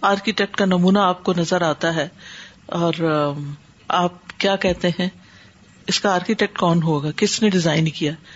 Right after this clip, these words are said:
کس کا ڈیزائن ہے یہ، ہاں؟ اور پھر اسے کہتے کہ گھر کس کا ہے، ہم؟ مالک کون ہے؟ یعنی یہ بھی انسان کی فطرت میں ہے کہ چیز کو دیکھتے ہی بنانے والے کا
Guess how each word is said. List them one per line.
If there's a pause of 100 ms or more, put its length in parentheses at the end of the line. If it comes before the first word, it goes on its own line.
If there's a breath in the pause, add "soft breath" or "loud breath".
(160 loud breath)
کس
کا
ڈیزائن
ہے
یہ، (400)
ہاں؟ (600 loud breath)
اور
پھر
اسے
کہتے
کہ (420)
گھر
کس
کا
ہے، (340)
ہم؟ (540 loud breath)
مالک
کون
ہے؟ (360 loud breath)
یعنی
یہ
بھی
انسان
کی
فطرت
میں
ہے (520 loud breath)
کہ
چیز
کو
دیکھتے
ہی (480 loud breath)
بنانے
والے
کا